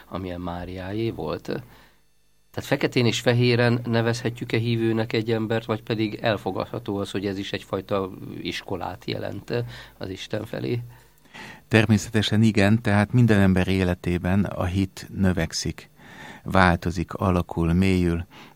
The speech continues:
Speaker 2: ahogy egy emberi kapcsolat is. Akárha gondolunk egy, egy házasságnak a létrejöttére, ott is van udvarlás, megismerkedés, első szerelem,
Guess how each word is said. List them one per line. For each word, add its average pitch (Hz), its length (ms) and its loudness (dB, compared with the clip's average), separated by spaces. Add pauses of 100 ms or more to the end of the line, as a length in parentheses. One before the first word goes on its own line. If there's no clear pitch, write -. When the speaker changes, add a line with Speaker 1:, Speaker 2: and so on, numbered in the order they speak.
(120)
Speaker 2:
ahogy 101 220 4
egy 101 140 6
emberi 98 320 6
kapcsolat 85 560 -2
is. - 300 -4
Akárha 95 380 2
gondolunk 92 480 4
egy, 90 200 0 (640)
egy - 220 -8
házasságnak 87 800 2
a 95 40 0
létrejöttére, 90 880 0
ott 95 180 -2
is 90 140 -4
van 90 360 0 (320)
udvarlás, 90 720 2
megismerkedés, 90 1000 -2
első 92 420 -2
szerelem, 90 580 0